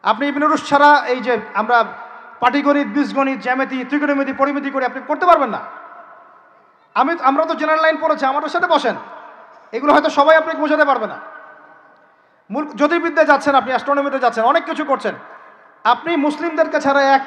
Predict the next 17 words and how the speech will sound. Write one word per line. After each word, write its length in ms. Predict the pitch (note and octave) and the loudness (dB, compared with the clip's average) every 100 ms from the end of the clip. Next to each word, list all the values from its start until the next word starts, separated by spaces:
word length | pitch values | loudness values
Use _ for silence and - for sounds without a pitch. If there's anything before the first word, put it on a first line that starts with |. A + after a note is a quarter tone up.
| - | 2
পা 140 | C#4+ | 2
আগাতে 240 | B3 A#3 | 2 0
পারবেন 300 | G#3+ G3 F#3 | 0 -2 -4
না। 160 | E3 A#2 - - - - - - | -6 -12 -14 -20 -20 -20 -20 -14
মূল 220 | G#3 D4+ | -6 -6
ভিত্তিটা 420 | A#3+ C#4+ D4+ D4+ C#4 | -4 -4 -4 -2 0
গড়ে 200 | C4+ C4+ | 2 2
দিয়েছে 300 | C#4+ C#4 C4+ | 2 2 2
কারা? 220 | B3 G3+ | 2 2
উমাইয়ারা, 600 | A3+ C4 C#4+ C4 G#3+ D#3+ - - - | 0 0 2 2 2 0 -6 -14 -8
আব্বাসীয়রা, 760 | G#3+ G#3+ C#4+ C4+ C4+ C4 A3 D3+ - - | -4 0 0 0 -2 -2 0 -2 -8 -16
সেলজুকরা, 800 | - C4+ C4+ G#3+ D4+ C#4 A#3+ D#3+ - | -8 -4 -2 -2 -4 0 0 0 -6
উসমানীয়রা 760 | G3+ - C4+ C#4+ C#4 B3+ G#3 C#3+ - - | -14 -6 -2 0 2 2 2 0 -10 -12
এবং 180 | A3+ A#3 | -6 -4
চার 220 | A#3+ B3+ | 0 0
খলিফার 320 | C4 C4+ C4+ | 0 0 0
সময়। 320 | B3 A#3+ G3+ | -2 -4 -6